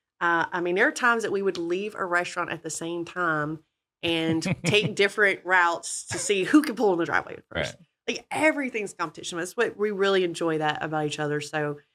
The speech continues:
Speaker 1: um, but back then, you know, my twenties and thirties, it was a grind. It was to win. It was, you know, I just wanted to lifelong learn. I just wanted to do more and be more.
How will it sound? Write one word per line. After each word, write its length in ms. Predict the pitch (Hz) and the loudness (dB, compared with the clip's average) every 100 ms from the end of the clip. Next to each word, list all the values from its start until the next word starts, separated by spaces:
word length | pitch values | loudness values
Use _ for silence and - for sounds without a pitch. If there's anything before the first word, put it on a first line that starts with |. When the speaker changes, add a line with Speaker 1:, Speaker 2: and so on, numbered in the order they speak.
| _ _ - | _ _ 0
Speaker 1:
um, 320 | 170 165 165 - | 2 2 2 4
but 360 | 254 202 - | 6 6 2
back 240 | 190 196 - | 2 2 0
then, 300 | 311 240 220 | 0 0 0
you 100 | 202 | 0
know, 120 | 190 | 2
my 100 | 180 | 0
twenties 420 | - 294 285 226 | -2 -4 -2 -2
and 120 | 185 | -2
thirties, 260 | 185 185 175 | 0 0 -2
it 60 | |
was 140 | 165 160 | -4 -6
a 20 | |
grind. 340 | 160 190 190 | 0 2 2
It 80 | 165 | 0
was 140 | 151 - | -6 -8
to 80 | |
win. 420 | 160 180 180 175 170 | -6 -2 0 0 0
It 140 | 156 | -2
was, 320 | 160 151 - | -4 -4 -8
you 100 | 170 | -6
know, 160 | 160 151 | -4 -2
I 80 | 151 | -4
just 300 | 175 160 175 | -6 -8 -4
wanted 340 | 165 160 156 | 0 0 -2
to 260 | 160 151 147 | -2 0 -2
lifelong 520 | 165 175 180 185 175 170 | 2 2 2 -2 -2 -2
learn. 160 | 170 | -2
I 40 | 160 | -4
just 140 | - | -6
wanted 200 | 170 156 | -8 -8
to 60 | 147 | -6
do 200 | 175 190 | -4 -2
more 180 | 180 | 0
and 160 | 165 147 | -2 -4
be 120 | 180 | -6
more. 420 | 175 175 175 175 | -2 0 0 -2